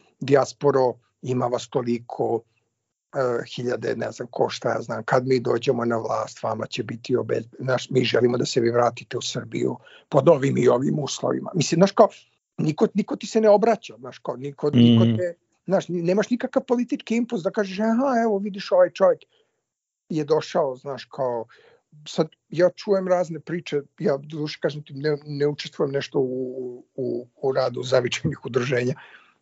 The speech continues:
Speaker 1: jer nas, našeg sveta nema ovde gde ja živim, puno, u ovom delu Nemačke. Ne, ne, ne znam šta se dešava, znaš, na tim mestima. Verovatno je to u Beču drugačije, verovatno ima nekakve agitacije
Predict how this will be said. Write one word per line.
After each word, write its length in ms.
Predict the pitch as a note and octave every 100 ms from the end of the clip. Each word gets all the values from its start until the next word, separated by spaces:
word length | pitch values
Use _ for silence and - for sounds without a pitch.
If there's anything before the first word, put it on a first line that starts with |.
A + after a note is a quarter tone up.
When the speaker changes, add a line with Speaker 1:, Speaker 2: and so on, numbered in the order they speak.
| _
Speaker 1:
jer 300 | A3 E3+ C#3
nas, 440 | C3+ C#3 C#3 - -
našeg 340 | D#3 D#3+ - -
sveta 320 | D3+ C3+ C#3+
nema 280 | C3+ C#3 B2
ovde 240 | A#2 B2+
gde 160 | A#2+ A#2+
ja 100 | B2
živim, 360 | B2+ C3 E3 - - _ _ -
puno, 380 | D3 B2+ D#3+ A#3 _ _ _ _ _ -
u 80 | C3
ovom 260 | C#3+ D3+ C#3
delu 240 | C3+ C3+
Nemačke. 480 | C3+ C3+ - - E3 - _ _ _ -
Ne, 220 | C#3 C#3 - C3+ C3+ C#3
ne, 300 | C#3 C3+ C#3
ne 180 | C#3 D3+
znam 140 | F#3+
šta 120 | -
se 120 | F#3 D#3+
dešava, 340 | E3 A#3+ F3+
znaš, 220 | G#3 -
na 120 | D#3+ G#3
tim 240 | - G#3
mestima. 500 | D#3 B2+ - - - _
Verovatno 400 | - D#3 C#3+ -
je 60 | D#3
to 100 | E3+
u 40 |
Beču 320 | D3+ E3 D#3 D3
drugačije, 500 | D#3 D3 C#3+ - C#3+
verovatno 360 | - - -
ima 120 | D3+ D#3
nekakve 440 | D3+ - - D#3 - - -
agitacije 960 | D3 C#3+ - D3+ C#3+ - D3+ C3 A#2